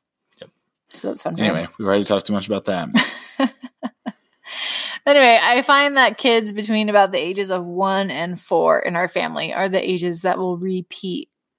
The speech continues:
Speaker 2: and watch the same movies or shows over and over again. Um, and our older kids are kind of, they kind of come out of that and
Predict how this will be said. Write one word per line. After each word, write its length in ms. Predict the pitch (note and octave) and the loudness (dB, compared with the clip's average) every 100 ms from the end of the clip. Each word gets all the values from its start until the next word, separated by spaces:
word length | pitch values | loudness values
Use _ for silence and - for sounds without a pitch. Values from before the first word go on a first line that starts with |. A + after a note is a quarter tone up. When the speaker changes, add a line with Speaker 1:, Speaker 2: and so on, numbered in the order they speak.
| _ - | _ -8
Speaker 2:
and 340 | - F#3+ F3 | -4 -2 0
watch 360 | F3 E3 - - | 2 2 2 -2
the 100 | E3+ | -2
same 240 | - F3+ | -2 0
movies 400 | F3+ F3 F3+ F3+ | -2 -2 -2 -4
or 140 | - E3+ | -6 -6
shows 400 | - F3+ - - | -4 -2 -2 -4
over 180 | - G2+ | -6 -6
and 100 | - | -10
over 160 | - - | -10 -12
again. 320 | - - G3 _ _ - - - - - _ _ _ _ - | -12 -14 -16 _ _ -20 -20 -20 -20 -20 _ _ _ _ -2
Um, 220 | G3 F#3 | 2 2
and 100 | F3+ | 2
our 100 | F#3 | 4
older 240 | D#3 F#3 F3 | 4 4 2
kids 220 | F3+ E3+ | 0 -4
are 80 | F#3 | -2
kind 240 | F#3 F#3 | -2 2
of, 320 | F3+ F3+ - A3 - _ _ _ _ _ _ | 2 0 -4 -12 -14 _ _ _ _ _ _
they 160 | E3+ F3 | -4 -4
kind 200 | G3+ F3+ | -2 -2
of 180 | F3 - | -4 -6
come 160 | - | -2
out 220 | G3+ F#3 F#3 | 2 2 2
of 100 | F#3 | 4
that 300 | G#3 A3 - | 4 4 2
and 520 | - F#3+ F3+ F3+ F3+ | 0 2 2 0 -4